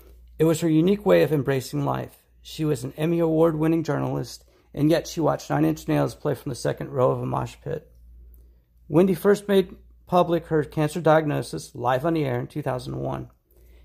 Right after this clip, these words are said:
Many had encouraged her not to share such a personal struggle with the public, but Wendy had other plans.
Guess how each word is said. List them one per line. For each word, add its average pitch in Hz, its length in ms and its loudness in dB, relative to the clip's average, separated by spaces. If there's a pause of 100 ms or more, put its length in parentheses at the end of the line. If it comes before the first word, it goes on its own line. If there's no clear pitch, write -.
(100)
Many 156 300 6
had 175 180 4
encouraged 160 440 2
her 139 100 -8
not 147 240 0
to - 80 -14
share 156 280 0
such - 260 -8
a - 40 -8
personal 156 400 -4
struggle 135 560 -4 (220)
with 131 220 -6
the - 60 -4
public, 139 500 -6 (200)
but 131 160 -6
Wendy 135 260 -2
had 135 200 -4
other 131 220 -6
plans. - 580 -12